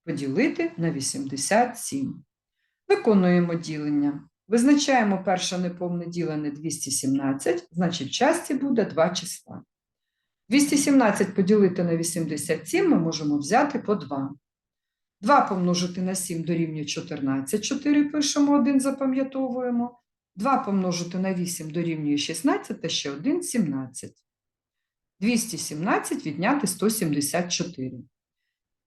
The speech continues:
Сім відняти чотири дорівнює три. Один відняти сім ми не можемо, позичаємо один десяток. Одинадцять відняти сім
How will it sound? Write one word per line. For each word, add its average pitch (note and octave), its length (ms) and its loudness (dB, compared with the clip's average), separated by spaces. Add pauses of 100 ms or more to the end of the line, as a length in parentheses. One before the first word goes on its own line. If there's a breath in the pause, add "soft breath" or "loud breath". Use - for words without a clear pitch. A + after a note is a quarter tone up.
Сім D#4+ 260 4
відняти E3+ 420 2
чотири D3 560 0
дорівнює D3 600 -2
три. G3 480 -4 (300)
Один A#3+ 320 4
відняти F3 460 -2
сім E3+ 320 -2
ми E3+ 100 0
не F3 120 4
можемо, E3 460 -2
позичаємо D#3+ 720 0
один C#3 320 -4
десяток. D3 720 -2 (680)
Одинадцять G#3 680 2
відняти D#3+ 440 -2
сім F#4+ 340 0